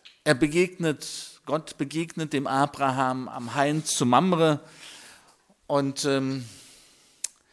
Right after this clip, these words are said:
dann wissen wir, dass seine Frau Sarah und Abraham, ähm, einige Dinge getan haben, die vielleicht nicht so ganz in Gottes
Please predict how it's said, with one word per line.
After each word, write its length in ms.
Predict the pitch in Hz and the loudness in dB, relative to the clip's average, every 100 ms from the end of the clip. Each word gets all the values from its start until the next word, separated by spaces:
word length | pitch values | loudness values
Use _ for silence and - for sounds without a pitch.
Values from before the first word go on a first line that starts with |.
| _ _ _ _ _ _ - | _ _ _ _ _ _ 0
dann 480 | 131 143 139 117 | 2 2 0 -2
wissen 300 | 131 180 147 | -2 -2 -2
wir, 160 | 147 151 | 0 0
dass 640 | 139 131 - - - - _ _ _ _ _ _ _ _ _ _ _ _ _ _ | 2 0 -2 -6 -8 -14 _ _ _ _ _ _ _ _ _ _ _ _ _ _
seine 280 | 127 120 127 | -6 -4 -4
Frau 240 | 147 151 | -2 0
Sarah 500 | 143 135 151 151 143 | 2 2 4 4 4
und 500 | - 139 131 - - | 0 -4 -6 -10 -2
Abraham, 840 | 139 139 - 135 131 127 127 127 113 - - - - - _ _ - | 4 4 2 0 4 4 2 -2 -8 -14 -20 -20 -20 -20 _ _ -16
ähm, 380 | 117 107 110 113 - - - | -10 -8 -8 -10 -12 -14 -10
einige 380 | 135 131 127 127 | -4 -2 -2 -4
Dinge 340 | 117 156 151 | -6 -2 -2
getan 540 | 127 143 147 135 143 135 | -4 -6 -2 -2 -2 -2
haben, 520 | 135 127 127 135 131 - - - - _ - | 0 2 2 -2 -4 -6 -20 -20 -20 _ -14
die 80 | |
vielleicht 340 | 131 139 139 151 | -8 -2 -2 0
nicht 200 | 156 - | -2 2
so 140 | 160 | 2
ganz 400 | 156 156 151 127 | 8 8 8 4
in 160 | 143 113 | 0 0
Gottes 640 | 117 - 101 - - - | 0 -2 -6 -6 -6 -10